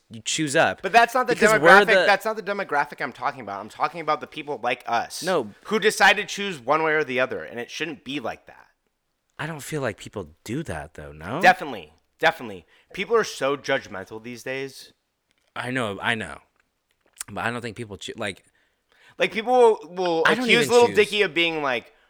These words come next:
Speaker 2: "Oh, he's, he's fucking ripping off black hip hop. Oh, he's doing this." Or, like, Twenty-one Savage is like, "Oh, I don't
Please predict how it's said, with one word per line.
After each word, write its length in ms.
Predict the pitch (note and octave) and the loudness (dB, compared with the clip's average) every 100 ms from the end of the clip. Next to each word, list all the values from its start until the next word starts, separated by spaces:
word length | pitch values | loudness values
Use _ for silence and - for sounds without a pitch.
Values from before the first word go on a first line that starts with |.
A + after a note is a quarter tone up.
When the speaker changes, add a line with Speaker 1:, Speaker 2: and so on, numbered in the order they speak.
| _ - | _ -4
Speaker 2:
"Oh, 280 | C#3 C3 A#2 | 0 0 -2
he's, 380 | - B2+ A#2 - | -6 -10 -10 -14
he's 220 | A#2 A2 | -16 -14
fucking 380 | A#2+ A2 G#2+ F#2 | -12 -12 -12 -6
ripping 340 | A#2 A#2 A2+ | -6 -4 -4
off 480 | G#2+ G#2 G2 - - _ _ | -2 -2 -2 -10 -20 _ _
black 260 | A2 G#2 - | -8 -6 -6
hip 180 | G2 - | -12 -8
hop. 380 | F#2+ F2+ F2 _ _ _ _ _ _ _ | -6 -6 -8 _ _ _ _ _ _ _
Oh, 160 | G#2+ A#2 | -4 -4
he's 180 | A#2+ A2 | -4 -8
doing 260 | A#2+ A#2 | -6 -6
this." 260 | A2 G#2 G2+ | -6 -8 -10
Or, 180 | - G#2 | -8 -8
like, 220 | G2 F#2 _ _ _ _ | -8 -12 _ _ _ _
Twenty-one 300 | C#3+ C#3 C3 | -8 -6 -4
Savage 280 | B2 B2 A2+ | -4 -2 -6
is 160 | G2+ | -10
like, 160 | - E2 | -12 -8
"Oh, 80 | A2 | -4
I 100 | G#2+ | -2
don't 180 | A2+ A2+ | -2 -6